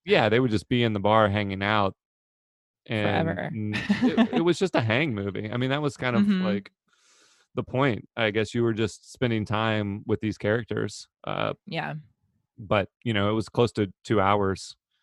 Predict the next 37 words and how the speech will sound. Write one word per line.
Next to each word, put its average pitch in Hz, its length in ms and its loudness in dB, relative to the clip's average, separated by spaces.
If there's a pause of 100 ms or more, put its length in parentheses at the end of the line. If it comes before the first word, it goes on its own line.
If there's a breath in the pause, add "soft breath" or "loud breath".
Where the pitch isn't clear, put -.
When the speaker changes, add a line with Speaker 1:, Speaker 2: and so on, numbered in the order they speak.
(420)
Speaker 1:
and 95 460 0 (640)
no 113 280 0
real 104 200 4
plot. 98 500 2 (140)
I 110 80 -2
mean, 101 160 -2
he 107 100 0
was 113 100 2
being 104 220 0
chased 107 260 0
by 98 100 2
bounty 95 320 0
hunters, 92 460 -4
but 98 280 -2 (760)
we 113 140 4
didn't 95 160 0
care. 98 420 2 (100)
I 139 80 4
mean, 135 100 4
we 127 80 4
Speaker 2:
And 180 100 4
Speaker 1:
didn't - 120 4
Speaker 2:
then 185 80 4
Speaker 1:
want 180 60 2
Speaker 2:
they 107 40 0
Speaker 1:
him 104 80 -2
to 95 80 -4
get - 180 -6
captured, 98 500 -4
but - 200 -2
Speaker 2:
Right, 190 300 2
but 175 120 -2
then 190 120 0
they 180 120 2
left 170 460 2
pretty 170 180 -6
easily, 156 560 -4